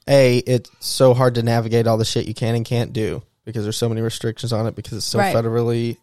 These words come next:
Speaker 1: illegal, uh, paired with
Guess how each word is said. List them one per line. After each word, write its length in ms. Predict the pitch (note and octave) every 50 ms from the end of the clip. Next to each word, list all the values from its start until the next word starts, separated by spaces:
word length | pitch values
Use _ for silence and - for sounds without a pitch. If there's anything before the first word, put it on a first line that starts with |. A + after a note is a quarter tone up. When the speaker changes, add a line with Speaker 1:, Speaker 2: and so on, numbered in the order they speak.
| _ -
Speaker 1:
illegal, 720 | C#3+ D3 D#3 D#3 D3+ C3+ A#2+ A2+ A2 A2 G#2+ A2+ A#2 - _ _ _ _ _ _ - - _ _ _ -
uh, 60 | - - _ B2+ C3 _ _ -
paired 300 | D#3+ D3+ C#3+ C#3 C3+ C3
with 380 | C3 C3 C3 B2 - - -